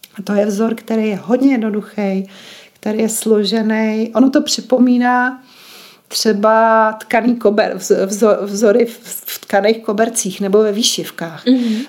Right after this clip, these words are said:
Speaker 1: <clears throat> Jsou to většinou, eh, čtverce nebo trojuhelníky nebo kosočtverce, rovný čáry,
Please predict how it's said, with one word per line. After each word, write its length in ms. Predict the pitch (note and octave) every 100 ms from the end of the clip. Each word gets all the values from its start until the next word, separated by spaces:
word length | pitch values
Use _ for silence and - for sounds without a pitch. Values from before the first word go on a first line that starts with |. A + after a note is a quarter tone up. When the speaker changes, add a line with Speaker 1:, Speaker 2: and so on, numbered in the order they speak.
| -
Speaker 1:
<clears throat> 240 | E4+ D4+ A#3
Jsou 240 | - G#3
to 180 | A3 G#3+
většinou, 640 | A3 A3 G#3 G#3+ G3 G3 -
eh, 300 | G#3+ G3+ F#3+ F#3
čtverce 580 | - C#4 C4+ - A#3+
nebo 240 | A3+ G3 G3
trojuhelníky 800 | A#3+ B3 A#3+ A#3 A3+ A3 A3 G3+
nebo 160 | F3+
kosočtverce, 1040 | F#3 G#3 B3 A#3+ - A#3+ A#3 - A#3 A3 A3 - - - - -
rovný 380 | A3 A3+ A#3 A#3
čáry, 840 | A#3 A#3 G#3+ G#3 G#3 G#3+ G3+ G#3+